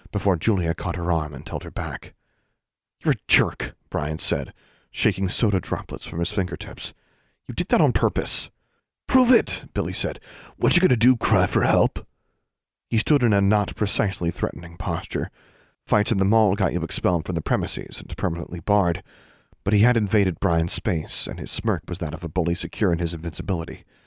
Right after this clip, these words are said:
He finally took notice of Alexandra, who did a double take. "Damn, you almost look like a girl, Quick. Nice chicken legs." Brian's face turned red. He trembled and jerked forward as if to throw himself at the larger boy. "Brian,"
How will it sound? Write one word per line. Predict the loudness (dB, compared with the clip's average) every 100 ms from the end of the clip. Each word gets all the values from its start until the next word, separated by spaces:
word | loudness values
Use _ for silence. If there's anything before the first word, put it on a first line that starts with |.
| _ _ _
He | -2 -2
finally | 2 2 4 2
took | 0 -2
notice | 0 2 0
of | -2
Alexandra, | -2 -6 -6 -6 -4
who | -4
did | 0 -2
a |
double | 0 0 0
take. | -4 -12 -12 -20 _ _ _ _ _ -2
"Damn, | 2 4 4
you | 4 2
almost | 2 2 2 0
look | -4
like | -2
a | -2
girl, | 2 2 2
Quick. | -4 -10 -10 -14 _ _ _ -6
Nice | -2 0
chicken | 0 2 2
legs." | -2 -6 -10 -14 _ _ _ _ _ _ _ _ _ 0
Brian's | 2 2 0
face | 0 0
turned | -2 -2 0
red. | 0 0 -4 -12 _ _ _ _ -18
He | -6
trembled | -2 0 -2
and | -4 -2
jerked | -2 -2
forward | -2 0 0 -4
as | -4
if | -4
to |
throw | -2 0 0
himself | -2 -4 -8
at | -8
the | -8
larger | -6 -8 -8
boy. | -8 -10 -16 _ _ _ -10
"Brian," | 2 4 4 4 2 0